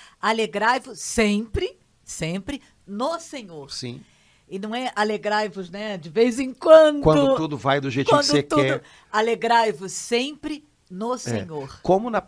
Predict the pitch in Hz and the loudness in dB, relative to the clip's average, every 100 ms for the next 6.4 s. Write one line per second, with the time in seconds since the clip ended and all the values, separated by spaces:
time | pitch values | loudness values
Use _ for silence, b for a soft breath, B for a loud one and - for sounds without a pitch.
0 | - 151 139 127 131 120 120 131 123 123 | -6 -4 -4 -4 -4 -4 -4 -6 -4 -2
1 | 123 113 113 131 170 131 127 - 139 123 | -2 -2 -4 -4 -4 -4 -6 -4 -4 -4
2 | 117 123 - 107 101 135 151 165 - b | -4 -2 -2 -2 -2 -2 -4 -8 -20 b
3 | b b 123 135 143 139 127 - 127 143 | b b -4 2 2 2 -2 -2 -4 -6
4 | - 143 - 131 131 - 156 - - - | -8 -6 -4 -4 -4 -8 -6 -6 -6 -8
5 | - 160 180 165 120 175 208 185 156 120 | -2 0 0 -4 2 2 2 -2 -4 -4
6 | 98 - 117 139 | -8 -12 -8 -8